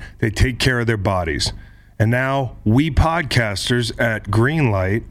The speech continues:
are getting on the A G one train. With every daily serving,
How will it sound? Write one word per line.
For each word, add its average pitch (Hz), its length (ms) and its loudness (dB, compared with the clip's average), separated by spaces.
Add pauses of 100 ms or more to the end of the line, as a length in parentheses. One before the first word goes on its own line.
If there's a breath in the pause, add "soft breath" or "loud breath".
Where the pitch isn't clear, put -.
(120)
are 113 100 2
getting 117 340 -2
on 110 160 2
the 110 80 0
A 104 180 0
G 104 200 2
one 101 280 0
train. 95 440 -2 (500 loud breath)
With 117 340 0
every 156 340 2
daily 127 360 0
serving, 95 600 0